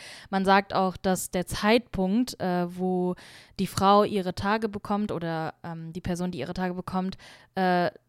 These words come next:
festlegt, was für ein Schicksal die Familie haben wird, ob das ein gutes Schicksal oder ein schlechtes Schicksal haben wird, dass es auch,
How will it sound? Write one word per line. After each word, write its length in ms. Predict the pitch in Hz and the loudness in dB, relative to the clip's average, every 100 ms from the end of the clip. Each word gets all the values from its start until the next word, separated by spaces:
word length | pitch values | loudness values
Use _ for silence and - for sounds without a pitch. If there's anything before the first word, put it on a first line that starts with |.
| _ | _
festlegt, 960 | - 214 214 - 202 - 202 190 185 | 0 4 4 0 -10 -6 2 4 4
was 160 | 196 190 | -2 -2
für 100 | 190 | -2
ein 120 | 185 | -2
Schicksal 400 | 180 196 - 185 | 0 -2 0 -2
die 80 | 170 | -2
Familie 460 | - 156 160 156 156 | -6 -8 -6 -6 -6
haben 160 | 151 | -8
wird, 100 | 156 | -8
ob 120 | 135 - | -8 -10
das 120 | 175 | -10
ein 120 | 175 | -8
gutes 260 | 180 226 - | -6 -6 -4
Schicksal 480 | - 196 - 185 175 | -6 -4 -2 0 0
oder 140 | 165 | -4
ein 100 | 165 | -6
schlechtes 380 | - 196 180 - | -4 -6 -6 -10
Schicksal 360 | 160 - 151 | -12 -10 -10
haben 240 | 160 147 151 | -8 -10 -8
wird, 140 | 160 | -8
dass 140 | 131 - | -8 -6
es 60 | |
auch, 200 | 113 180 | -2 -2